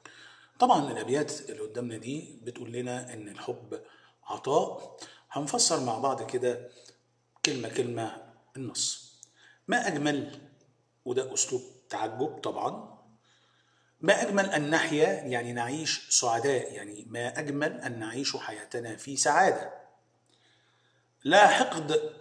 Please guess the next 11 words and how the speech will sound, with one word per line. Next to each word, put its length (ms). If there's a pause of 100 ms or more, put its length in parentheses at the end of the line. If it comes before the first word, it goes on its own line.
(140)
يسود"، 640 (340)
يعني 240
لا 140
كراهية 800
تسود، 600 (240)
"ولا 340
بغضاء"، 800 (760)
لا 140
ينتشر 440
بيننا 380
حقد 320